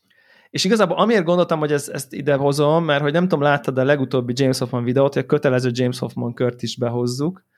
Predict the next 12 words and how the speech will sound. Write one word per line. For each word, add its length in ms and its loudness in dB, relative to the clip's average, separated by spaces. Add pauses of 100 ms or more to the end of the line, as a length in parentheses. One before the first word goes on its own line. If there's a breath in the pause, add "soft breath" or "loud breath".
(540)
A-, 460 -10
csinált 220 0
egy 100 0
videót 320 2
arról, 260 4
hogy 160 -4
kell-e 600 0 (120)
S 120 -6
S 100 -8
P 200 -8
kést 300 -8
rakni 520 -8